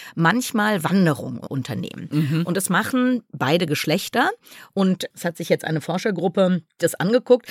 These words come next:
Speaker 1: Also erstmal, normal ist tatsächlich relativ in der Nähe des, äh, Geburtsorts zu bleiben.
Speaker 2: Mhm.
Speaker 1: Hat ja auch irgendwie Vorteile, man kennt sich da aus. Und ja, das mit der Inzucht, also wenn man ein bisschen abwandert und in verschiedene Richtungen, dann scheint das ganz gut hinzuhauen. Dann gibt's ja eine relativ hohe Mortalität. Also irgendwie funktioniert das.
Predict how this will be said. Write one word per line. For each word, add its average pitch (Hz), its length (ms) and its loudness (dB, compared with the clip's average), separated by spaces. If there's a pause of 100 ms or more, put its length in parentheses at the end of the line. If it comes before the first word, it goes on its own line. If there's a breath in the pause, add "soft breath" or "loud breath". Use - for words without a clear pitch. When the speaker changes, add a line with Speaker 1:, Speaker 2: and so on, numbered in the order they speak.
(140 loud breath)
Speaker 1:
Also 170 140 4
erstmal, - 420 0
normal 175 480 0
ist - 300 -2
tatsächlich 180 500 0
relativ 185 540 0
in 170 100 -2
der 156 120 2
Nähe 170 440 4
des, - 300 -2
äh, 147 200 -2
Geburtsorts 131 680 -2
zu 143 100 -4
bleiben. 156 480 0
Speaker 2:
Mhm. 151 360 2
Speaker 1:
Hat 156 160 -2
ja - 80 -2
auch - 220 2
irgendwie 180 260 2
Vorteile, 156 440 0
man 131 140 -4
kennt 139 220 -4
sich - 140 -6
da 123 140 -6
aus. 208 540 4
Und 135 360 -4
ja, 143 220 4
das - 140 -8
mit 151 140 -2
der 147 120 0
Inzucht, 160 640 -2
also 135 180 -2
wenn 143 100 0
man 139 100 0
ein - 20 -2
bisschen 185 280 0
abwandert 147 640 2
und 131 100 -6
in 120 120 -6
verschiedene 151 400 -4
Richtungen, 151 300 -2
dann 131 80 -4
scheint 139 180 -4
das - 100 -4
ganz 131 200 -4
gut 143 160 -6
hinzuhauen. 151 420 0
Dann 135 220 -4
gibt's 151 180 -10
ja 143 80 -6
eine 127 100 -6
relativ 143 380 -2
hohe 147 180 2
Mortalität. 147 800 2
Also 175 160 4
irgendwie 208 300 4
funktioniert 175 520 -2
das. 196 180 0